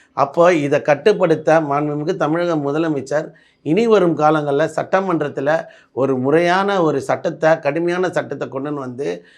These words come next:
இந்த சிறுவர், சிறுமிகள், பெண்கள், முதியோர் என இந்த பாலியல் ரீதிக்கு எதிரான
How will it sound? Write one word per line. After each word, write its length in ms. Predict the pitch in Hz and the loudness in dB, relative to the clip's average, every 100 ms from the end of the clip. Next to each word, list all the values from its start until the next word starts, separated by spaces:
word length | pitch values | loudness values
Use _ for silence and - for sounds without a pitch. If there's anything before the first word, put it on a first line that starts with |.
| _ | _
இந்த 260 | 120 135 135 | -4 -2 0
சிறுவர், 380 | 135 165 180 160 | 0 0 0 0
சிறுமிகள், 580 | 165 151 160 156 170 | -2 0 0 0 -2
பெண்கள், 400 | 170 147 151 160 | -2 -4 -2 -2
முதியோர் 360 | 151 143 151 147 | -2 -4 -4 -4
என 340 | 131 143 165 - - | -4 -6 -10 -14 -20
இந்த 140 | - 120 | -10 -6
பாலியல் 480 | 139 160 202 208 202 | 2 4 6 4 2
ரீதிக்கு 720 | 165 185 180 175 170 196 196 | 0 -2 -2 -6 -2 0 0
எதிரான 680 | 135 147 202 202 196 151 - | 2 2 4 4 2 -2 -8